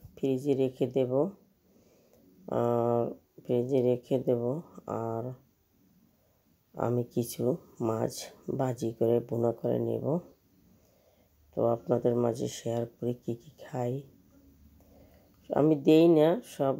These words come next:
video দেই না, ওখানের মানে একবারে চুলায় রান্না করা মানে এলোমেলো, এই জন্য আমি কোনো video দেই না। দুই একটা হয়তো মন চাইলে video করি। যাই হোক, আহ, আমি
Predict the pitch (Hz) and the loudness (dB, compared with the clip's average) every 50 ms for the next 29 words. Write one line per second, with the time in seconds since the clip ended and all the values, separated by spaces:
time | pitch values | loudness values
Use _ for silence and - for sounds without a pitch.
0 | 160 143 139 135 127 151 151 147 139 139 143 131 131 123 123 131 147 143 147 143 | -6 -6 -6 -6 -4 -2 -4 -4 -2 -2 -2 0 0 0 0 0 -2 -2 -2 -4
1 | 135 - - - 127 131 127 127 127 135 131 123 123 123 123 123 120 - - 120 | -6 -6 -6 -4 -2 0 0 0 -2 -2 -2 -2 0 0 0 0 0 0 0 -2
2 | 117 - 131 127 127 127 123 123 123 123 120 120 - - - - 113 - - - | -2 -2 -2 0 0 2 4 4 4 4 4 2 0 -2 -4 -6 -8 -8 -6 -6
3 | 131 123 123 123 123 120 120 120 120 117 120 123 123 117 - 120 117 120 117 117 | -4 -2 0 0 0 0 0 0 -2 -2 -2 -2 -4 -4 -4 -2 -2 -2 -2 -4
4 | 117 113 113 110 110 117 117 117 117 120 120 120 123 127 120 117 117 117 - - | -4 -6 -6 -6 -4 -4 -4 -2 -2 -2 -4 -4 -4 -4 -4 -4 -4 -4 -4 -4
5 | 120 113 117 120 113 117 117 117 113 110 113 117 123 127 - - _ - - - | -4 -4 -2 -2 -2 -2 -2 -4 -4 -4 -6 -6 -6 -8 -10 -14 _ -20 -20 -20
6 | - - - - - _ _ _ - - 135 131 120 123 123 120 113 135 123 120 | -20 -20 -20 -20 -20 _ _ _ -2 2 2 2 4 2 2 0 0 0 0 0
7 | 123 127 - 127 127 131 131 123 117 117 131 165 - - _ _ _ _ _ _ | 0 0 2 4 4 4 4 4 2 2 0 -2 -4 -10 _ _ _ _ _ _
8 | _ _ _ _ _ _ _ _ _ _ - - 135 131 139 131 131 131 131 - | _ _ _ _ _ _ _ _ _ _ -6 -4 -2 0 0 2 2 0 -2 -4
9 | - 135 131 127 123 120 - 127 117 120 120 120 120 120 - - 120 120 120 120 | -6 -4 -2 0 0 0 -2 -4 -2 0 0 0 -2 -2 -2 -2 -2 0 2 2
10 | 123 123 135 143 120 117 - 120 120 123 - - - 127 113 113 131 170 - - | 0 0 -2 -4 -6 -4 -2 -2 -2 -2 -4 -6 -4 -4 -2 -2 -2 -4 -6 -10
11 | _ _ _ _ _ _ _ _ _ _ _ _ _ _ _ _ _ _ _ _ | _ _ _ _ _ _ _ _ _ _ _ _ _ _ _ _ _ _ _ _
12 | _ _ - - 120 123 123 120 123 123 131 123 123 127 - - - - - - | _ _ -10 -4 0 2 2 4 2 2 0 -2 -4 -6 -6 -10 -16 -20 -20 -20
13 | - _ _ _ _ _ _ _ - 180 160 147 139 123 120 120 120 117 117 113 | -20 _ _ _ _ _ _ _ -16 -12 -10 -10 -8 -8 -8 -8 -8 -8 -8 -8
14 | - - 113 113 117 120 120 120 123 | -6 -6 -4 -4 -2 -2 -2 -2 -4